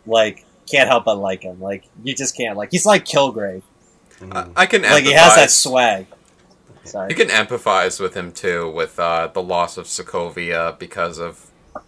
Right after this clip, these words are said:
Speaker 3: what happened in Age of
Speaker 2: Yeah.
Speaker 3: Ultron. Um,
Speaker 1: Yeah.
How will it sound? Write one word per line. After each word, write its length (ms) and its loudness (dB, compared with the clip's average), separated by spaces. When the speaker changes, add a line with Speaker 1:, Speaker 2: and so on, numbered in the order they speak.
Speaker 3:
what 200 -8
happened 340 -2
in 80 -8
Age 120 -16
of 60 -14
Speaker 2:
Yeah. 140 -4
Speaker 3:
Ultron. 420 -4
Um, 540 -2
Speaker 1:
Yeah. 840 -12